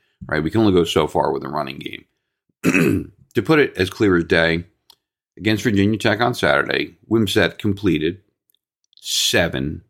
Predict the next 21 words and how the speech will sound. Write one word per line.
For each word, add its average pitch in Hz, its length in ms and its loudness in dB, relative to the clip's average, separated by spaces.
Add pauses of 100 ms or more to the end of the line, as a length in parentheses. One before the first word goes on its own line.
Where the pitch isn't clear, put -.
(180)
whole 78 380 2
passes. - 680 -4 (1600)
Seven. - 460 -4 (260)
He 117 60 -6
completed 123 460 2
seven 90 680 0
passes - 520 -8
the 98 160 2
entire 85 480 -2
day. 80 260 -4 (720)
We 120 120 2
won 180 200 4
the 139 60 2
game 120 200 2
thirty-five 101 400 2
sixteen, 87 500 -2
and 85 120 -2
he 104 100 -2
completed 95 560 0
seven 87 880 0
passes. - 560 -14